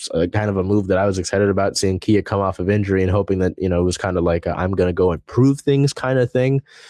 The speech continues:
uh, kinda situation. I apologize. Um, but that just really hasn't been the case, um, uh, yet, yet. You know, we look here, uh, mm, oh,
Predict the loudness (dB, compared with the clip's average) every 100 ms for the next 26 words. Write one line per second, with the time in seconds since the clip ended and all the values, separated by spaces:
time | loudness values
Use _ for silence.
0 | -20 -20 _ -2 0 0 0 0 0 0
1 | -2 0 2 2 2 -2 -2 -2 -2 0
2 | 0 2 0 -2 -8 -4 -2 -2 -6 -10
3 | -14 -20 _ _ _ _ _ _ _ _
4 | -4 0 0 0 -2 0 2 2 2 0
5 | 0 -2 -2 -2 -4 0 0 0 -4 -10
6 | _ -20 -20 _ _ -2 -2 -4 -8 -14
7 | _ _ _ _ -16 -16 _ -4 -4 0
8 | 4 4 4 -2 -12 -14 _ _ _ -2
9 | 0 0 -4 -18 -20 _ _ -2 -2 -2
10 | -6 0 2 4 2 0 0 2 4 2
11 | 2 -2 -6 -4 -2 0 0 0 0 -2
12 | -6 _ _ -14 -6 -4 -4 -10 -18 _
13 | _ _ _ _ _ _ _ -16 -4 -2
14 | -2